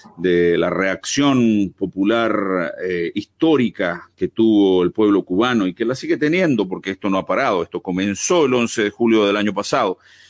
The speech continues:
Vamos a tener ya un año en esta, en esta batalla que está dando el,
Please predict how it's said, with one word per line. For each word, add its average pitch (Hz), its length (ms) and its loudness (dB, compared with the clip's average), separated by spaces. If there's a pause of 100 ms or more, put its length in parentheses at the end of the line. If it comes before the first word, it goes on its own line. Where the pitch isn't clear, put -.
(400)
Vamos 95 260 -4
a 98 120 -2
tener 110 360 0
ya 113 400 -2
un 135 200 2
año 135 420 2
en 117 140 0
esta, 104 960 0
en 90 120 -8
esta 98 180 -6
batalla 113 560 0
que 90 80 -14
está 101 180 -6
dando 104 420 0
el, 95 300 -2